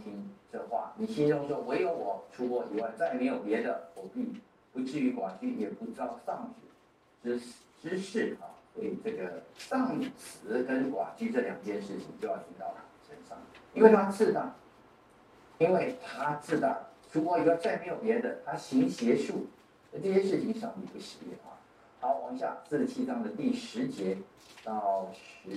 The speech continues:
一节啊，说：“你素来倚仗自己的恶行，说无人看见我，你的智慧聪明使你偏斜，并且你心里会说，唯有我，除我以外再没有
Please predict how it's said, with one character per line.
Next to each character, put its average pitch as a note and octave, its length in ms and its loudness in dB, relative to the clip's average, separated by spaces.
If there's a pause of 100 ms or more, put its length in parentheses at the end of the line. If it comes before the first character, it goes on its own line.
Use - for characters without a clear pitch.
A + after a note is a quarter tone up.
(140)
一 D3 160 -4
节 - 140 -8 (220)
啊， - 60 -20 (140)
说 B2 180 -4
：“你 B3+ 120 4
素 - 340 0
来 - 260 0 (560)
倚 D4 260 2
仗 - 300 0
自 F#3 100 -4
己 - 120 -2
的 - 160 -2
恶 - 160 0
行， G#3 240 -8
说 G#3+ 220 -2
无 D4+ 180 -2
人 B3+ 260 0
看 A3 240 -4
见 A3 180 -2 (140)
我， - 80 -12 (220)
你 B2+ 160 6
的 D3 180 6
智 F3+ 140 2
慧 D#3+ 200 2
聪 C3 160 -2
明 - 160 -2
使 A3 140 -6
你 - 320 -4 (180)
偏 D#3+ 320 8
斜， - 300 -4
并 C#3 180 2
且 A3+ 180 2 (280)
你 A3+ 160 4
心 D#3+ 200 6
里 C#3+ 100 6
会 A#3+ 200 4
说， - 220 -2 (360)
唯 - 180 6
有 - 120 4
我， - 220 -2 (160)
除 D3+ 220 10
我 D3+ 280 8
以 G#2+ 60 2
外 A#2 240 0
再 - 140 2
没 - 140 2
有 - 120 0